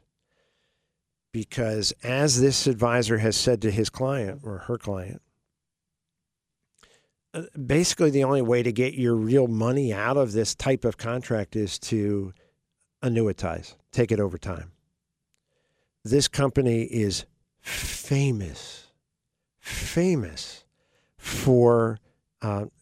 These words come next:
keeping two sets of books on their annuities. One is what, what the annuity's actually done. And the other is, "But if you stay with us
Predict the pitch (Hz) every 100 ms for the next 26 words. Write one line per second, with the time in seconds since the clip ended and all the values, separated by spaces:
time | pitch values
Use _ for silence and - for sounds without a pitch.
0 | _ - 139 127 120 107 - 131 - 120
1 | - 92 95 101 - 107 98 98 98 95
2 | 92 82 80 - _ _ _ _ _ _
3 | _ _ _ - 104 110 117 147 107 117
4 | 160 - - _ _ _ _ _ - 107
5 | 110 - _ 117 110 - 123 117 113 117
6 | 110 107 - 104 92 127 147 85 - _
7 | _ _ _ _ 117 110 107 151 160 123
8 | 110 104 - _ _ 143 185 127 127 110
9 | 117 104 - 139 117 123 175 117 85 87
10 | - - -